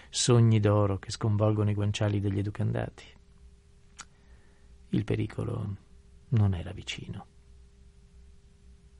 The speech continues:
Pericolo. La parola gli risonò in mente con tanta nettezza che se ne sorprese. Pericolo.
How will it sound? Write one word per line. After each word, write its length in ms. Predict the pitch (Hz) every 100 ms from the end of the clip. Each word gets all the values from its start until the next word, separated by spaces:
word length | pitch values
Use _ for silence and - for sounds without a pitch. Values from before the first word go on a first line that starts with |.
| - -
Pericolo. 760 | 147 135 98 - - - - - - - - - - - - - - - - - - - -
La 100 | -
parola 320 | 147 190 214 151
gli 180 | 117
risonò 440 | 120 135 151 123 95
in 120 | 101
mente 460 | 113 147 160 - 117
con 300 | 120 117 -
tanta 360 | 165 175 -
nettezza 680 | 113 104 - 160 - - 123
che 100 | -
se 140 | -
ne 80 | 120
sorprese. 680 | 113 135 - - - 92 101 - -
Pericolo. 840 | - 127 113 92 - - - 104